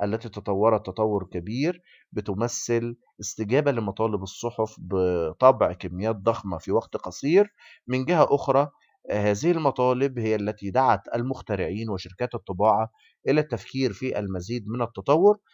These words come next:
الأمر الذي انعكس إيجابيا على زيادة أعداد الصحف الصادرة وزيادة الأرقام المطبوعة من كل صحيفة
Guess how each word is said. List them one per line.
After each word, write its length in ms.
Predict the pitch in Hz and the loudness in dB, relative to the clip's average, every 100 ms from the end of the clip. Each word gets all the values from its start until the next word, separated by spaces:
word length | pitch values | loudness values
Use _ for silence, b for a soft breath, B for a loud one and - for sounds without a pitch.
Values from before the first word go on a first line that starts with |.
| B - | B -4
الأمر 340 | 113 139 135 | 2 2 2
الذي 320 | 107 110 110 110 | 0 -2 -2 -2
انعكس 440 | 98 120 120 - | -2 -4 -6 -6
إيجابيا 600 | 165 135 117 98 107 113 101 | -8 0 2 2 0 -2 -2
على 280 | 110 110 | 0 0
زيادة 340 | 90 101 107 101 | -2 -2 -2 -4
أعداد 340 | 110 95 104 104 | -2 -2 -2 -4
الصحف 440 | 98 - 127 120 101 | -8 -4 -6 -6 -12
الصادرة 680 | - 98 92 87 151 185 b b b 110 | -6 -2 0 2 4 2 b b b -2
وزيادة 420 | 98 101 127 143 131 | 2 2 2 2 0
الأرقام 480 | 98 101 127 127 | -2 -2 0 0
المطبوعة 720 | 107 95 90 95 104 98 104 110 _ _ - | -2 -2 -4 -4 4 4 4 -2 _ _ -6
من 140 | 107 | -6
كل 320 | 101 131 117 | 0 0 0
صحيفة 580 | - - 120 131 - 180 | -2 -6 -6 -6 -2 -2